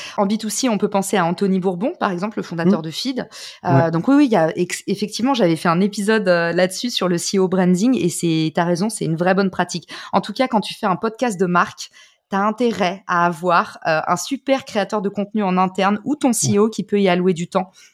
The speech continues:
Speaker 1: Parce que c'est vrai que c'est toujours difficile d'humaniser, en fait, une entreprise qui prend la parole.
Speaker 2: Ouais, clairement. Bah, justement, alors du coup,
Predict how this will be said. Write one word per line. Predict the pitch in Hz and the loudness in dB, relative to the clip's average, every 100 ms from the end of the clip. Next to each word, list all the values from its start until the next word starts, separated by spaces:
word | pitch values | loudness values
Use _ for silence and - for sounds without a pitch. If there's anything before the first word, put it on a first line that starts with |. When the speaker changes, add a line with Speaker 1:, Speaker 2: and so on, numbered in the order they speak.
| _ | _
Speaker 1:
Parce | - 175 | -2 -2
que | - 180 160 165 | 0 -2 -2 -2
c'est | 156 185 | -2 -2
vrai | 180 208 | 0 0
que | |
c'est | - | -2
toujours | - 190 208 220 - - - | -6 -2 0 -2 -12 -20 -4
difficile | 175 214 220 - 208 | -2 0 0 0 0
d'humaniser, | 165 202 185 180 185 190 | 2 6 8 8 6 6
en | 170 | 2
fait, | 160 160 - | 2 -4 0
une | |
entreprise | 165 160 180 - - | -2 -2 -6 -6 -8
qui | 185 | -8
prend | - | -4
la | 165 | -2
parole. | 160 147 - - _ _ _ - | -2 -6 -8 -16 _ _ _ -2
Speaker 2:
Ouais, | 139 135 - | -2 -2 -10
clairement. | - 131 120 - - | -4 -2 -2 -6 0
Bah, | 123 | 0
justement, | 123 131 135 147 | 2 0 0 2
alors | 127 | 0
du | 120 | -2
coup, | - 156 | -2 -2